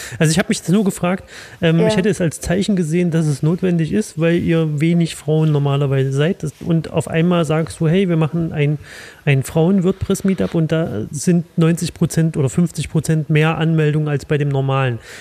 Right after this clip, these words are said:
Speaker 1: Das würde ja dafür, dafür sprechen, dass irgendwo das notwendig ist, warum auch immer.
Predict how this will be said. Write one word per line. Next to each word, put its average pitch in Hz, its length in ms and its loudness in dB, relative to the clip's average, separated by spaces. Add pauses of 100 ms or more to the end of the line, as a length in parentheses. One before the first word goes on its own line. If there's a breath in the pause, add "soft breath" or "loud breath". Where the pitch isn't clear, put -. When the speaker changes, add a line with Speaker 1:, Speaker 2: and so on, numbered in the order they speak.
(140)
Speaker 1:
Das - 160 -4
würde 151 160 4
ja 139 160 4
dafür, 147 420 0 (260 loud breath)
dafür 180 360 0
sprechen, 151 440 -2
dass - 300 -4 (140)
irgendwo 147 680 2 (460)
das 135 140 0
notwendig 165 540 4
ist, 135 160 -2
warum 147 240 4
auch 143 100 2
immer. 160 280 2